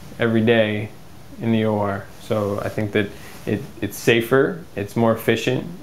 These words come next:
and ultimately it can be an amazing teaching tool that, uh, that we don't currently have anything that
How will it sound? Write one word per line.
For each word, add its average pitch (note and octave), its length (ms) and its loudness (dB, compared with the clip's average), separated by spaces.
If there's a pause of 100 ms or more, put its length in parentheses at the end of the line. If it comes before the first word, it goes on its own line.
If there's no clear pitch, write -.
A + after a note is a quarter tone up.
and G#2 340 -2 (380)
ultimately A2 500 4
it G#2 100 0
can G#2 120 0
be G#2 320 2 (160)
an G#2 100 -2
amazing A2+ 400 4
teaching A2 320 0
tool G2+ 340 -4 (440)
that, G#2+ 160 0
uh, G2+ 180 -2
that G#2+ 120 -2
we A2+ 80 4
don't A#2 200 4
currently C#3 360 6
have G#2+ 160 6
anything A2+ 380 2
that G2+ 120 -4